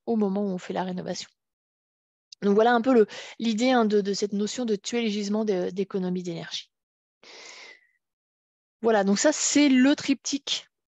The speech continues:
euh, de, euh, du scénario Négawatt, hein, donc un scénario à deux mille cinquante, à horizon deux mille cinquante, qui dit qu'on arrive à avoir des rénovations performantes,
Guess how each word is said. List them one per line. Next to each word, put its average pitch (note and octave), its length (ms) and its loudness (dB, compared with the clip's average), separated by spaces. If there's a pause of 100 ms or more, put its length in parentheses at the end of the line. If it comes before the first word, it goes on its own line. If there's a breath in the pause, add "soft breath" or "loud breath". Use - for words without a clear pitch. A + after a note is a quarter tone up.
euh, - 220 -10
de, F#3+ 200 -2
euh, G3 1080 0
du A3 140 -12
scénario A#3 500 2
Négawatt, A3 560 0
hein, A3 160 -4
donc F#3+ 220 -6
un F3+ 120 -4
scénario G#3 560 -2
à G#3 80 4
deux G3+ 120 0
mille G3 140 -2
cinquante, G#3 460 -6
à G3 80 -2
horizon F#3 220 -4
deux F#3+ 80 -4
mille G3 120 -6
cinquante, G#3 360 -8
qui - 100 -14
dit G3 160 -6
qu'on G3+ 460 0
arrive G3 320 0
à A3 100 4
avoir F#3+ 200 0
des F#3+ 100 -2
rénovations F#3 400 -4
performantes, F#3+ 580 -8